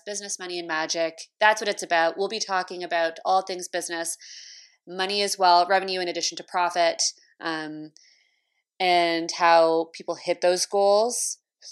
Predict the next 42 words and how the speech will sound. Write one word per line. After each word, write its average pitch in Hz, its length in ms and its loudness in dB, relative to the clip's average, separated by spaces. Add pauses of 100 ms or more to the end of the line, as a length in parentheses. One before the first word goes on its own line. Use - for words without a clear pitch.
(360)
with 202 300 2
also 170 840 -2
the 180 80 -4
accompaniment 165 800 -8
of 160 120 -8
magic 160 340 -4
and - 120 -10
also 269 180 -8
what 330 100 -6
magic 269 300 -4
means 196 260 -8
to 180 140 -4
them, 147 260 0
'cause - 180 -10
it 202 100 -10
means 233 240 -6
different 214 240 -8
things 170 200 -8
to - 60 -6
different 170 260 -14
people. 165 240 -10
And 160 100 -6
I 160 80 -8
think 165 180 -10
that's 170 200 -4
what's - 140 -10
so 165 120 -4
beautiful 185 420 0
about 151 260 -6
it. 156 140 -8 (1080)
So 240 460 -2 (1120)
I 214 120 6
would 208 120 0
love 202 480 6 (560)
for 214 80 -8
you 202 100 -2
to 196 80 -4
tune 190 240 -4
in 175 500 -4
every 196 320 2
week 170 460 -6 (840)
as 175 680 4